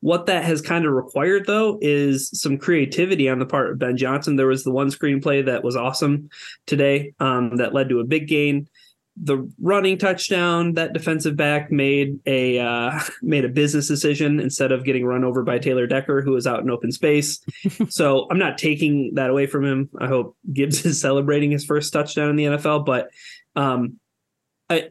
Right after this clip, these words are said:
Speaker 1: I, I guess this all goes to the point where I, I'm, I'm more encouraged by Gibbs when he touches the ball than, and compliments by comparison aren't compliments, but, like, when you compare him to somebody like J-MO, who's supposed to be a big time home run threat,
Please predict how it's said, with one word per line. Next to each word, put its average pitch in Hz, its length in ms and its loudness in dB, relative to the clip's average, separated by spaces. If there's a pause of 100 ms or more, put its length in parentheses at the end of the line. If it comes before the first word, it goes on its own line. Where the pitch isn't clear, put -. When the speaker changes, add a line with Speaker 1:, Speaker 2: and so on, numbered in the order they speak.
Speaker 1:
I, 175 200 0
I 180 40 2
guess 226 200 0
this 208 100 0
all 180 140 4
goes 175 200 2
to 165 60 0
the 143 80 0
point 156 320 -2
where 139 440 2 (500)
I, 165 160 -2 (500)
I'm, 226 420 2
I'm 214 140 2
more 185 240 4
encouraged 147 540 0
by 139 140 2
Gibbs 139 340 0
when 135 120 0
he 135 140 -2
touches 139 380 -2
the 147 100 -2
ball 156 400 0 (600)
than, 139 680 2 (240)
and 139 180 0 (140)
compliments 143 460 0
by 139 120 2
comparison 143 460 0
aren't 131 160 -2
compliments, 127 460 -2
but, - 160 -4
like, 135 260 -2 (420)
when 147 140 2
you 131 80 2
compare 139 300 0
him 147 80 2
to 139 60 0
somebody 139 340 2
like 127 160 0
J-MO, 143 400 2
who's 131 180 -2
supposed 135 220 -2
to 139 40 -4
be 135 120 2
a 127 60 2
big 127 260 -2
time 131 200 0
home 131 200 0
run 170 200 0
threat, 127 340 -2